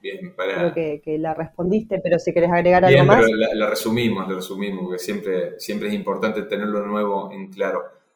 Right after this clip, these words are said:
Speaker 1: Eh, para todo lo que sea siempre manejo de enfermedades o, o aspectos sanitarios, el aspecto fundamental es la gen-, es la genética con la que la, con la que partimos.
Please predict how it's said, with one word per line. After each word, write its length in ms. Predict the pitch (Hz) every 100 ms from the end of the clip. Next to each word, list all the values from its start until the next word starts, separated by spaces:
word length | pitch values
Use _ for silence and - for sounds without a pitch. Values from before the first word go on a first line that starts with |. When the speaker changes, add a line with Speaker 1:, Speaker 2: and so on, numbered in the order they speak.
| _ -
Speaker 1:
Eh, 500 | 92 92 - - _
para 220 | 113 113
todo 180 | 185 190
lo 120 | 123
que 60 | -
sea 240 | - 123
siempre 440 | 113 120 117 117 104
manejo 480 | 95 98 127 117 101
de 60 |
enfermedades 640 | 95 - 90 95 117 117 -
o, 220 | - -
o 80 | -
aspectos 400 | - 117 110 -
sanitarios, 580 | - 90 - 123 156 151 _ _ _ -
el 100 | 95
aspecto 320 | 98 110 110
fundamental 560 | 107 104 104 107 156 156
es 80 |
la 80 | 110
gen-, 240 | - 101 107
es 140 | 101
la 80 | 101
genética 480 | - 107 120 113 92
con 120 | 92
la 100 | 90
que 80 | 87
la, 320 | 87 87 _
con 100 | 92
la 80 | 92
que 120 | 95
partimos. 520 | 92 87 87 - _